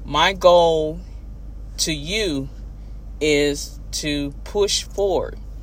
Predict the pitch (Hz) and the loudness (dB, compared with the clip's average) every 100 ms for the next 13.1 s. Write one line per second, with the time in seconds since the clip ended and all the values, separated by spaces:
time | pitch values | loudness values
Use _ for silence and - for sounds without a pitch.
0 | - - - - 139 135 - 160 190 208 | -12 -12 -12 -8 -6 -6 4 8 8 6
1 | 208 - 196 190 196 170 196 185 185 185 | 2 -6 -8 -6 -6 -4 -6 -4 -4 -6
2 | - - - 160 190 190 196 175 165 - | -10 -12 -2 0 0 -4 -6 -6 -8 -2
3 | 196 - 185 180 180 180 175 - - - | -2 0 -4 -6 -6 -6 -8 -12 -12 -14
4 | - - 156 165 175 - 190 190 190 190 | -12 -6 -6 -4 -6 0 2 6 6 4
5 | - - 175 170 165 160 147 165 175 185 | -2 -10 -8 -6 -4 -6 -6 -6 -4 -4
6 | 185 185 185 165 151 143 - 160 170 175 | -4 -6 -6 -6 -4 -4 -4 2 4 4
7 | 175 175 156 151 - 151 - 180 185 - | 2 -4 -2 -2 -2 -8 -4 -2 -2 -4
8 | 175 170 170 - - - - 139 135 - | -6 -6 -10 -12 -14 -14 -4 -2 -2 4
9 | 170 170 170 165 165 170 165 165 160 147 | 4 4 2 -4 4 6 6 2 0 -2
10 | 147 151 147 147 143 139 135 - - 185 | -4 0 2 2 2 0 -2 -4 -4 -4
11 | 185 196 190 - - - - - - - | -4 -6 -8 -8 -12 -12 -12 -12 -12 -12
12 | - - - 185 180 - 185 226 139 - | -14 -6 0 0 -2 0 2 2 0 -6